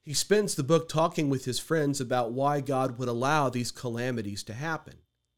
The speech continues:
In this passage, Job expresses his frustration over the distance between himself and God, and how no one can bridge the gulf between lowly humanity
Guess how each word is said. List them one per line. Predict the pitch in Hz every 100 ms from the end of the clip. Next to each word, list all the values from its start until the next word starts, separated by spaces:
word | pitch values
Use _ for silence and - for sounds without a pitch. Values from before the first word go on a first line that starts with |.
| _ _ _ _ _ -
In | 139
this | 135 233 -
passage, | - 214 214 - 127 120 113 -
Job | 151 185 190
expresses | 143 - - 160 160 - 139 -
his | 147 139
frustration | - 135 - - 160 190 196 - 120 104
over | 143 131
the | 131
distance | 123 147 175 - 135 -
between | 127 - 139
himself | 117 117 - 151 123 123
and | 117 113
God, | 175 175 101 95 - - - _
and | 143
how | 156 147
no | 147 160 208
one | 180 165
can | 160 139
bridge | 120 143 170 156 -
the | -
gulf | 131 156 151 135 -
between | 135 - 143 135 123 123
lowly | 151 170 139
humanity | 120 - 117 147 156 123 - 101 98